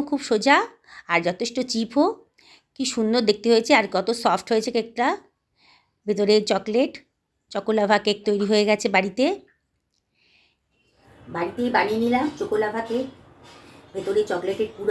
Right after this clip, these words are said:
আছে, দারুণ দেখতে হয়েছে, খেতেও কিন্তু খুব সফট হয়েছে, খেতে খুব সুন্দর হয়েছে। আমি আগেরগুলো বানিয়েছি, তা খুব সুন্দর খেতে, এত সফট, এত সফট হয়েছে, ভীষণ সফট হয়েছে কেকটা, দেখতেও কত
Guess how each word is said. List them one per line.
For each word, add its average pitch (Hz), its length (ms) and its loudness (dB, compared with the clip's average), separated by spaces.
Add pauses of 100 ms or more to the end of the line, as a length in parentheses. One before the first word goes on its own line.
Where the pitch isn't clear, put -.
আছে, 226 140 -6 (220)
দারুণ 175 300 0 (120)
দেখতে - 240 -4
হয়েছে, 233 240 -2 (120)
খেতেও 214 380 -2
কিন্তু 254 260 -6
খুব 226 120 -6 (460)
সফট 175 300 -4
হয়েছে, 277 280 0
খেতে - 260 -8 (140)
খুব 262 200 -6
সুন্দর 165 380 -6
হয়েছে। 135 280 -8 (260)
আমি 196 140 -10
আগেরগুলো 208 380 -4
বানিয়েছি, 185 440 -4 (220)
তা 175 80 -18 (100)
খুব 269 140 -12 (100)
সুন্দর 151 280 -4 (120)
খেতে, - 220 -16 (680)
এত - 120 -16 (220)
সফট, 190 460 -4 (440)
এত - 160 -20 (140)
সফট 165 280 -16
হয়েছে, - 300 -18
ভীষণ 254 320 -6 (140)
সফট - 280 -16
হয়েছে - 240 -18
কেকটা, - 320 -20 (720)
দেখতেও 214 340 -10
কত 180 120 -8